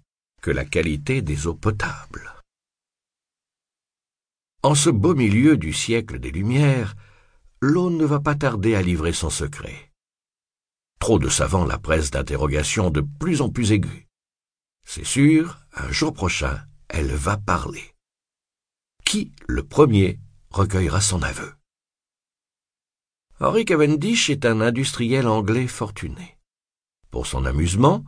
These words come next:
il analyse les airs, en d'autres termes les gaz. Un jour de mille sept cent soixante-six, alors qu'il vient de verser du vitriol, acide sulfurique, sur du fer,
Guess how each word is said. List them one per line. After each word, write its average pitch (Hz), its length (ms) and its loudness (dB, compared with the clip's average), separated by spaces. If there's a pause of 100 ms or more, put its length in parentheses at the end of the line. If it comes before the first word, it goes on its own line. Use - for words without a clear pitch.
(580)
il 156 180 4
analyse 143 640 4 (140)
les 131 320 0
airs, - 480 -18 (460)
en 67 180 -4
d'autres 65 240 -6
termes 95 400 2
les - 160 -6
gaz. - 580 -4 (1080)
Un 117 160 2
jour 180 260 0
de 127 100 2
mille 143 200 4
sept - 200 0
cent 180 100 0
soixante-six, - 800 -4 (320)
alors 80 220 -4
qu'il 71 200 -6
vient 95 180 0
de 71 120 -2
verser 98 360 0
du - 140 -6
vitriol, 131 640 0 (220)
acide - 300 -8
sulfurique, - 580 -4 (300)
sur - 260 -12
du 101 140 -4
fer, 147 420 4